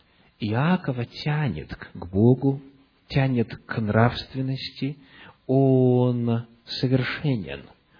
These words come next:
он живет в соответствии с волей Божьей, он близится к Богу. А Исав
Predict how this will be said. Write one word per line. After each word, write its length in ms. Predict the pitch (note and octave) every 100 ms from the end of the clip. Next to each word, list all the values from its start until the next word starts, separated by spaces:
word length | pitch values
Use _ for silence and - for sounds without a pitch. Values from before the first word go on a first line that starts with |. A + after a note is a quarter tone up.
| _ _
он 380 | B2 A#2 A#2+ A2
живет 500 | A2 G#2+ A2+ G2+ E3+
в 100 | -
соответствии 560 | - G#2 - A2 - G#2
с 160 | G2 G#2+
волей 280 | G2+ G#2
Божьей, 640 | F#2 F#2+ E2+ - F2 C2 - _ _ _ _ _ _ - _ -
он 640 | G2+ G2 G2 F#2+ F#2 F#2+ - _ _ _ _
близится 880 | - F#2+ G2 A#2 C3 F#2+ F#2 - F2+
к 100 | F2
Богу. 520 | F2 F2 E2 - - _ _ _ _ -
А 440 | F#2 F2 F2 G2
Исав 540 | - F#2+ - B2 D#3+